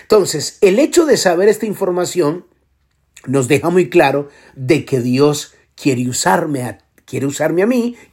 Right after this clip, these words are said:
y quiere usarte a ti. Quiere usarnos, independientemente de la historia. Ahora, ¿por qué Dios desea usarnos?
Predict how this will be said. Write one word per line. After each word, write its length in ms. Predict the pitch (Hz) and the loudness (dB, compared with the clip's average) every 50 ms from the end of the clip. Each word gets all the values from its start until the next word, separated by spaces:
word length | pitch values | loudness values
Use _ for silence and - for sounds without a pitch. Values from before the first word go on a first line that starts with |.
| _ | _
y 160 | - 156 - | -8 -8 -8
quiere 340 | - - 139 139 127 135 139 | -8 -4 -2 -2 0 0 -2
usarte 560 | 135 123 123 - - 127 117 120 - - 147 | -2 -2 -6 -6 -6 -6 -8 -8 -8 -6 -6
a 80 | 143 139 | -6 -2
ti. 240 | - 247 - - - - _ _ | -2 -2 -4 -4 -8 -16 _ _
Quiere 640 | - - 165 170 170 165 165 170 190 208 202 - - | -14 -8 0 2 4 4 6 4 4 2 2 0 -6
usarnos, 760 | 202 185 - - - 262 233 208 190 160 123 - - - - _ - - - - - - _ _ _ | -6 -6 -4 -2 0 0 0 0 -2 -8 -12 -12 -16 -20 -20 _ -20 -20 -18 -18 -18 -18 _ _ _
independientemente 2250 | 285 311 330 320 339 320 294 254 240 208 220 - - 151 - 175 156 151 147 143 135 165 185 196 185 175 147 - 185 175 165 165 160 151 139 131 123 101 - 123 120 113 - _ _ _ _ _ _ _ _ | 4 6 6 6 4 2 0 0 2 2 2 0 0 0 0 0 2 2 -2 -4 0 2 2 2 2 0 0 0 0 0 0 0 -2 -2 -2 -2 -4 -6 -6 -6 -6 -6 -10 _ _ _ _ _ _ _ _
de 140 | - 139 151 | 0 0 2
la 80 | 131 123 | 2 2
historia. 500 | 120 120 - - 123 113 - - - - _ | 0 -2 -6 -8 -10 -10 -10 -14 -16 -4 _
Ahora, 360 | 143 151 143 - - - - | 2 2 2 0 -4 -6 -2
¿por 220 | - 156 147 143 | -2 0 0 2
qué 120 | - 214 220 | 2 2 2
Dios 320 | 220 233 226 226 214 185 | 2 4 2 2 4 4
desea 340 | 190 208 180 - 202 196 185 | 2 0 0 2 2 2 2
usarnos? 680 | 180 170 139 - 151 135 123 113 107 101 - - _ | 2 0 -2 -4 -6 -8 -8 -10 -12 -16 -20 -20 _